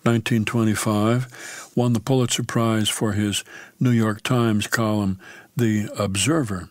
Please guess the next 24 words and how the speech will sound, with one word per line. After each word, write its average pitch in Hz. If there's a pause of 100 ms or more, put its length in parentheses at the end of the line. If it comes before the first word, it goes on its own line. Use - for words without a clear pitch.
and 107
another 110
Pulitzer 113
for 110
his 101 (340)
autobiography, 107 (400)
Growing 101
Up. 71 (1040)
It 131
was 143
on 190
this 151
day, 151
nineteen 147
thirty-five, 147
the 123
original 123
Social 139
Security 127
Act 104
was 107
passed, 123 (520)
part 117
of 104